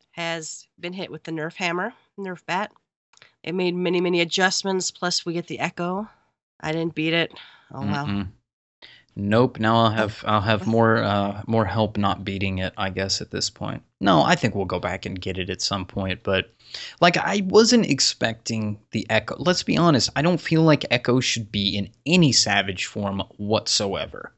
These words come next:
Speaker 2: That's my personal opinion. I, maybe I get that I didn't really know that there were issues with two. Uh, three, I knew that that was everybody's breaking point.
Speaker 1: Mm-hmm.
Speaker 2: Uh, Alexander Savage three. Uh, but the Echo,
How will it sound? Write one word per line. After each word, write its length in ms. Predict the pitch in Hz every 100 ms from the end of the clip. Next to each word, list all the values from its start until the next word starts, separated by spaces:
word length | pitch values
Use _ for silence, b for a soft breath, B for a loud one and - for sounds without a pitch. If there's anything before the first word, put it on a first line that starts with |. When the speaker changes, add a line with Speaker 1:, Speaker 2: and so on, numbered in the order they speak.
| -
Speaker 2:
That's 220 | 123 -
my 100 | 117
personal 400 | - 110 - 101
opinion. 520 | 98 151 147 139 135 B B B B -
I, 100 | 143 -
maybe 340 | 151 151 165 180
I 100 | 156
get 360 | 123 135 117
that 280 | 123 110 - _ b b b
I 60 | 123
didn't 240 | 135 113
really 240 | 113 117
know 180 | 110 110
that 140 | 107 98
there 100 | 104
were 140 | 101
issues 500 | 104 104 - 104 95
with 320 | 104 98 95 - _ -
two. 540 | - 131 98 95 98 - _ _ _
Uh, 220 | 117 104
three, 580 | 95 - 131 143 143 113
I 120 | 110
knew 260 | 107 110 104
that 180 | 104 107
that 180 | 107 101
was 140 | 101
everybody's 760 | 104 98 98 98 95 95 - - _ _ _ -
breaking 600 | 98 104 101 101 107 98
point. 400 | 98 101 92 95 - _ -
Speaker 1:
Mm-hmm. 140 | 156
Speaker 2:
Uh, 280 | 156 95 95 -
Alexander 720 | 98 98 98 98 92 92 92
Savage 580 | - - 95 92 - -
three. 420 | 95 95 95 92 B B B B -
Uh, 260 | 107 107
but 200 | 104 120
the 160 | 120 107
Echo, 580 | 117 113 110 101 98